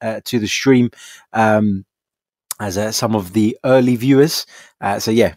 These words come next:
big hello to all of you. Hope you're all well. Um, right, let's kick off with the announcement that Rob Holding has signed, uh, a new long-term contract with the Gunners. Now, we told you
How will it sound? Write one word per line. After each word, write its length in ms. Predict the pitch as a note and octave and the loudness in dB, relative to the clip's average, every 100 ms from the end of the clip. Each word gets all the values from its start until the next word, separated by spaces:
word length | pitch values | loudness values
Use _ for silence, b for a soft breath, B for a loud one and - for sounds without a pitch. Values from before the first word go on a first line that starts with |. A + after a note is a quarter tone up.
| _ | _
big 160 | - B2+ | 0 2
hello 220 | C3+ B2 | 4 2
to 100 | A#2 | 0
all 240 | C3 A2 G#2 | -4 -4 -4
of 100 | F#2 | -2
you. 160 | G2+ - | -4 -2
Hope 220 | A2 A2 | -4 -2
you're 140 | G#2+ G2+ | 0 0
all 80 | F#2+ | 2
well. 300 | G2+ G2+ _ B B B B B | 0 0 _ B B B B B
Um, 320 | C#3+ D3+ D3+ - | 0 0 -2 -6
right, 220 | D#3+ D#3+ | 0 2
let's 200 | D#3+ F#3 - | 2 0 -2
kick 280 | - F#3+ - | -2 -2 2
off 340 | D#3+ C#3 - - | 2 2 -2 -14
with 260 | A#2+ C#3+ A2+ | -4 -2 -2
the 160 | C3+ | 0
announcement 760 | B2+ B2+ B2 B2 A#2+ A2+ G#2+ A#2 | 0 0 0 -4 -8 -8 -8 -4
that 200 | A#2+ - | -4 -4
Rob 320 | A#2 B2 G#2 | 0 0 0
Holding 640 | - B2 A#2 A#2 G#2+ A2+ - | 0 0 0 0 -2 -4 -8
has 300 | A2 A2 A#2 | -12 -8 -8
signed, 520 | - - A#2 A2 F#2+ - b b b b | -6 0 2 0 -2 -12 b b b b
uh, 160 | A#2 A2+ | -6 -4
a 120 | A#2 | -4
new 260 | G#2+ A#2+ A2+ | -2 0 0
long-term 640 | A2+ A#2+ A2 - A#2+ G#2 | 0 -2 -2 -2 0 -2
contract 480 | - A#2+ G#2 A#2 - | -6 -8 -4 -6 -6
with 80 | G#2 | -8
the 100 | G#2+ | -6
Gunners. 360 | A2+ A2+ G2+ | -2 0 0
Now, 100 | A2+ | -2
we 100 | A2 | -2
told 340 | A2+ C3 B2+ - | -2 0 0 0
you 120 | A2 | -8